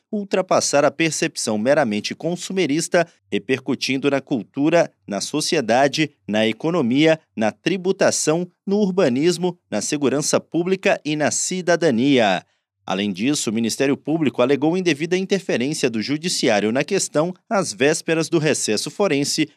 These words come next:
o que causaria insegurança jurídica. Ao rejeitar o pedido, a ministra Maria Tereza de Assis Moura lembrou que o pedido de suspensão de liminar e de sentença só é possível quando a ação judicial proposta contra o poder público,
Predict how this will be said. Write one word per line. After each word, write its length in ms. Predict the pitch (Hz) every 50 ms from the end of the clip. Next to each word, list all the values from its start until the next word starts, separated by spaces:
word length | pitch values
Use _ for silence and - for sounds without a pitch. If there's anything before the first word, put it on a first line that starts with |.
| _
o 100 | - 110
que 140 | 107 - 127
causaria 720 | - - 127 131 135 120 131 113 107 117 131 147 147 - -
insegurança 840 | - 165 185 190 - - 196 180 165 151 117 117 131 147 143 - 147
jurídica. 800 | 135 139 147 117 117 135 147 120 117 104 - - 104 92 78 - _ _ _ _ _ _ _
Ao 200 | - 104 123 127
rejeitar 580 | 123 131 131 123 143 120 104 - 123 120 127
o 40 | 131
pedido, 520 | - 175 165 120 127 143 143 143 151 143 - _ _ _
a 120 | - 101
ministra 480 | 104 104 98 113 131 139 - - 139 135
Maria 280 | 131 127 117 131 143 143
Tereza 460 | - 131 113 120 139 156 139 143 123
de 100 | 110 117
Assis 300 | 107 - - 175 185 160
Moura 400 | 143 135 143 156 160 165 160 - _ _ _
lembrou 400 | 233 220 185 123 123 147 160 160
que 100 | - -
o 60 | -
pedido 420 | - - 127 104 117 143 139 151 143
de 140 | 127 -
suspensão 640 | - - - 156 151 - - 143 113 104 - - 151 160
de 120 | 160 170
liminar 400 | 160 156 143 113 98 98 101 104
e 40 | 107
de 140 | 104 127 143
sentença 720 | - - 190 180 - - 135 139 151 151 - - 151 143 - _ _ _ _
só 300 | - - - 127 139 143
é 80 | 139
possível 580 | 139 - 143 127 - - - 135 139 131 147 143
quando 340 | 139 - - 139 139 135 139
a 140 | 127 117 107
ação 340 | - - - - 131 143
judicial 560 | 131 143 147 139 139 151 147 - - 113 113 117
proposta 600 | - - 113 - _ 123 131 147 143 - - 135
contra 400 | - - 147 160 190 185 - 180
o 60 | 165
poder 320 | 156 - 123 101 92 - -
público, 500 | _ 156 170 175 190 185 190 208 190